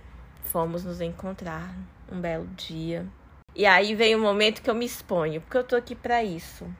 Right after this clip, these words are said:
Por isso que eu acho que esse podcast tem que ter futuro. Que eu acho que não pode ser à toa o tanto que eu me exponho aqui. Que eu mostro as minhas vergonhas. Porque eu já fiz amigos rirem da minha cara com isso. Mas tudo bem, vamos lá.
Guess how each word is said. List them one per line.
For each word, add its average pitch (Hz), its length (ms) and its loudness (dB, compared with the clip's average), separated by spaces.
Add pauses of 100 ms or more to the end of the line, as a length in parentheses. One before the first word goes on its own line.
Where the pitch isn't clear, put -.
(220)
Por 240 100 0
isso 285 220 -6
que 277 80 0
eu 220 40 6
acho 214 200 4
que 202 80 -6
esse 196 160 -10
podcast 190 600 -4 (140)
tem 247 220 4
que 262 100 -18
ter 202 160 -8
futuro. 156 580 -14 (320)
Que - 80 -6
eu 214 60 2
acho 214 240 2
que 240 60 -10
não 233 120 -4
pode 254 340 4
ser - 120 -10
à 180 100 -4
toa 190 520 0 (260)
o 208 100 -2
tanto 233 280 0
que - 40 -6
eu 226 40 -4
me 220 80 -2
exponho 190 420 -6
aqui. 190 260 -14 (280)
Que - 60 -6
eu 196 40 -4
mostro 196 220 -4
as 185 80 -10
minhas 185 180 -4
vergonhas. 185 680 -10
Porque - 200 -12
eu 180 40 -6
já 185 120 -6
fiz 180 300 -8
amigos 214 680 -6 (460)
rirem 370 300 4
da 294 100 4
minha 247 180 2
cara 180 340 0
com 185 140 -6
isso. - 320 -12 (460)
Mas 214 460 -6
tudo 208 200 -6
bem, - 160 -2 (120)
vamos 180 280 -2
lá. - 140 -6